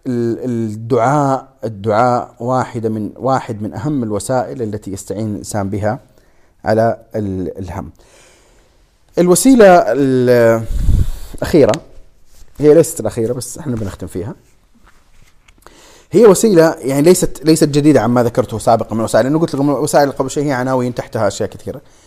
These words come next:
اللي هي وسيلة التذكر،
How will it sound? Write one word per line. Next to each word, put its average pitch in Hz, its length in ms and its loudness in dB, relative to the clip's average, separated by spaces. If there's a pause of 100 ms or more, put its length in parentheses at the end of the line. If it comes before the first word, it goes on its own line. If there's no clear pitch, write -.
(1080)
اللي 233 120 4
هي 240 380 6
وسيلة 208 500 0 (320)
التذكر، 143 2750 -2